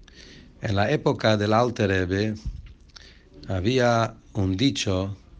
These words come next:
que los Hasidim solían decir: "El pedazo de pan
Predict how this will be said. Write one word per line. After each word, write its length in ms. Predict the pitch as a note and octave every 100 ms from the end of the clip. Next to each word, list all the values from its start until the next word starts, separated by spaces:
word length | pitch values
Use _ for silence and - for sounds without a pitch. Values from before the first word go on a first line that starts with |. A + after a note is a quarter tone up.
| - - - - - -
que 120 | F#2+
los 200 | F2+ -
Hasidim 460 | F2+ - F#2+ A#2
solían 460 | A2+ G#2+ G#2 G#2+ G2+
decir: 520 | F#2+ F2 G2+ F2 D#2+ D#2 - - - - - - - - - - - -
"El 180 | G2+ F2
pedazo 540 | E2 G2 B2+ D3 C#3 A#2
de 120 | G#2
pan 460 | - G#2 G2 E2